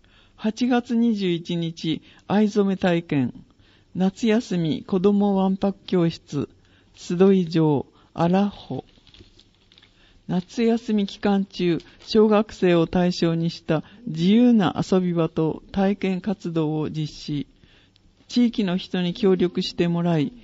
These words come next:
絵本の読み聞かせや工作、うどん作りのほかに、藍染め体験を行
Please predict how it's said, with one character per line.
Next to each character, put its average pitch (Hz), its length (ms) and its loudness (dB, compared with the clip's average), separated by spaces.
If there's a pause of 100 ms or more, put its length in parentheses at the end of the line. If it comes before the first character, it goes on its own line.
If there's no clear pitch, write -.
(500)
絵 185 80 4
本 220 360 4
の 165 120 0
読 180 240 0
み 196 180 0
聞 - 220 -20
か 190 160 -2
せ 170 220 -4
や 160 160 -4 (180)
工 196 240 0
作、 147 440 -6 (360)
う 190 100 0
ど 214 220 2
ん 208 140 2
作 196 260 -2
り 170 100 -2
の 156 160 -2
ほ 156 140 -4
か 165 180 0
に、 151 260 0 (1120)
藍 202 220 4
染 208 200 4
め 196 60 2
体 185 280 2
験 160 320 2
を 143 100 2
行 156 160 -2